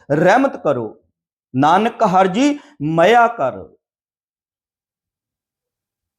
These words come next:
ਸ਼ਬਦ ਸਵਾਰਨ ਹਾਰ।" ਤੇ ਸ਼ਬਦ ਦੇ ਦੁਆਰਾ ਭਾਈ ਬੰਦੇ ਦੀ ਘਾਟ ਕੱਢੀ ਜਾਂਦੀ ਹੈ,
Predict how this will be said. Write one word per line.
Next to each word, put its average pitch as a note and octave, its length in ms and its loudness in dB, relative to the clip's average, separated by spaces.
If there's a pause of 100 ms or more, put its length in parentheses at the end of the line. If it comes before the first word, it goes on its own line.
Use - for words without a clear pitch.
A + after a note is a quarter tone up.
(240)
ਸ਼ਬਦ E3+ 360 2
ਸਵਾਰਨ D#3+ 600 0 (420)
ਹਾਰ।" C3+ 520 2 (680)
ਤੇ C#3 60 -10
ਸ਼ਬਦ D#3+ 380 -2
ਦੇ F#3 120 -2
ਦੁਆਰਾ D#3 400 2
ਭਾਈ D#3+ 220 -2
ਬੰਦੇ D3+ 360 -4
ਦੀ D3+ 280 -6
ਘਾਟ D3 240 -4
ਕੱਢੀ C3 240 -4
ਜਾਂਦੀ A2 460 -4
ਹੈ, F#2+ 100 -18